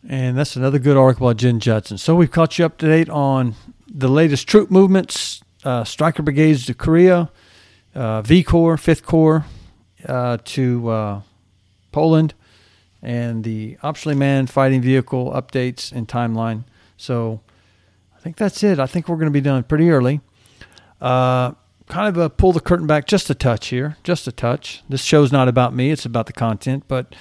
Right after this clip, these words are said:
just so you know, sometimes I make a lot of mistakes on this show. Um,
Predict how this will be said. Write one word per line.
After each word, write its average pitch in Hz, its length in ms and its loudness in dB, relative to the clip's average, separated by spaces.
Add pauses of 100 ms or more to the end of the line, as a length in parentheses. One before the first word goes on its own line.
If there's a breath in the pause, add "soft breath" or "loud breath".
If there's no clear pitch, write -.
(600 loud breath)
just - 180 -4
so 196 80 0
you 170 80 4
know, 147 380 2
sometimes 180 420 0
I 160 40 4
make 147 200 0
a 143 40 -2
lot 139 180 2
of 135 40 0
mistakes 127 460 -6
on 123 120 -4
this 117 120 -6
show. 117 460 -6
Um, 110 340 -4